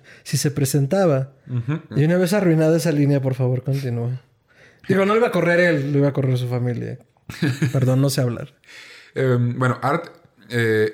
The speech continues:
Speaker 2: perdón, este evento hizo que Jerry viviera sin Tom durante cinco años. ¿Entendiste la referencia? <laughs> Em, ay, güey. Art,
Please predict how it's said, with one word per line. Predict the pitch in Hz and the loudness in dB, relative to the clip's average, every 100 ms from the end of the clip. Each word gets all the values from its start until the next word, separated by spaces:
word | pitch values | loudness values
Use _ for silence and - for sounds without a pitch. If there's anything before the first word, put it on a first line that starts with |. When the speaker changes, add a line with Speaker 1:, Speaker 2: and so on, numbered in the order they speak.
| 123 | -2
Speaker 2:
perdón, | 120 123 117 | 0 0 0
este | 147 - | -4 -2
evento | 160 127 123 | 0 0 0
hizo | 120 120 | -2 -2
que | 113 101 90 87 85 | -4 -4 -4 -8 -4
Jerry | 123 131 110 - - | 0 0 -2 -8 -6
viviera | 110 95 95 101 | -4 -2 -2 -2
sin | 113 113 117 | -4 -6 -4
Tom | 113 107 123 | -4 -4 -8
durante | 104 92 85 - | -8 -6 -8 -8
cinco | 98 90 95 | -10 -8 -6
años. | 87 78 76 - - | -6 -8 -12 -20 -20
¿Entendiste | 76 80 80 - 123 | -20 -18 -18 -16 -14
la | 131 | -14
referencia? | 127 127 131 170 165 | -14 -14 -14 -14 -16
<laughs> | 160 143 196 175 294 - - - - - - | -16 -14 -14 -16 -18 -20 -20 -20 -20 -20 -6
Em, | 120 113 107 - | -2 0 -2 -8
ay, | - 104 101 95 | -12 -12 -12 -12
güey. | 247 - - _ _ - - - - | -12 -14 -20 _ _ -20 -20 -20 -8
Art, | - - | -6 -6